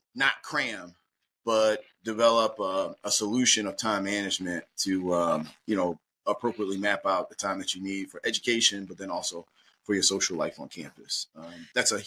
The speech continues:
that's a, that's a big transition into, to college.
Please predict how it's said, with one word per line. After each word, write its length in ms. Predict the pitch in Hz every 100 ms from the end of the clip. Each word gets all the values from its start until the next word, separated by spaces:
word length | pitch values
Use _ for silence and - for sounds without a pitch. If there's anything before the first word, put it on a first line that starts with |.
| - -
that's 160 | 127
a, 100 | 113 -
that's 160 | 139 135
a 60 | 107
big 220 | 107 -
transition 640 | 127 113 101 107 - 95
into, 280 | 87 - 73 -
to 80 | 82
college. 500 | - - - -